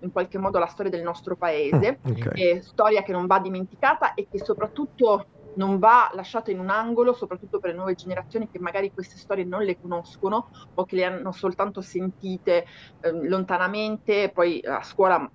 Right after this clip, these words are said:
Speaker 1: magari queste storie non, non, non, non si riesce a-, ad approfondirle, eccetera. In questo caso invece,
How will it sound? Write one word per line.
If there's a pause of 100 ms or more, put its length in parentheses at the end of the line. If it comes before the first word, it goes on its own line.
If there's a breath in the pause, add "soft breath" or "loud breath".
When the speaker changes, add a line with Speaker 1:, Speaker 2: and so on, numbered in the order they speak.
Speaker 1:
magari
queste
storie
non,
non,
non,
non
si
riesce
a-,
ad
approfondirle,
eccetera.
In
questo
caso
invece,